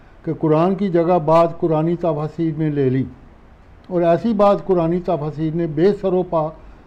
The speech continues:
कहानियों पर जोर देना शुरू कर दिया। हज़रत मसीह मऊद अलैहिस्सलाम ने कुरान को दोबारा ज़िंदा किया और आपने मौलवियों के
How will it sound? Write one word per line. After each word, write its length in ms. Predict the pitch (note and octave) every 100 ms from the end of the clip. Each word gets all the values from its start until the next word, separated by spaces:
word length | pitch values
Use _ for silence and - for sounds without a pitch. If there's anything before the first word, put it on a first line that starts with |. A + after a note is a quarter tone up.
| -
कहानियों 500 | F3+ C#3 D3 D#3+ F3+ F3+
पर 200 | F3+ D#3
जोर 260 | C#3+ D#3 C#3+
देना 260 | D3+ D#3+
शुरू 200 | - D#3 C3
कर 180 | C#3+
दिया। 280 | A#2+ B2 A#2+ - - - - - - - - - - - - - - -
हज़रत 300 | E3 E3 A3+ G#3+
मसीह 360 | G3 G3 A#3+
मऊद 420 | A3 F#3 G3 F#3+ F3 - - E3+
अलैहिस्सलाम 600 | D#3+ E3+ - E3+ E3+ G3+
ने 180 | F3 D#3+ G3+ - - - -
कुरान 420 | E3 E3 F#3+ A3
को 180 | G#3 F#3 F#3 - - - - - - - - - B2+
दोबारा 440 | D#3+ D#3+ D#3+ G3
ज़िंदा 300 | G3 E3 C#3+ C3+
किया 340 | C#3 B2 C#3+ - - - - - - D#3+
और 100 | D#3+
आपने 320 | D#3+ F3+ F#3+ G3
मौलवियों 380 | E3+ E3+ G3 G3
के 220 | G3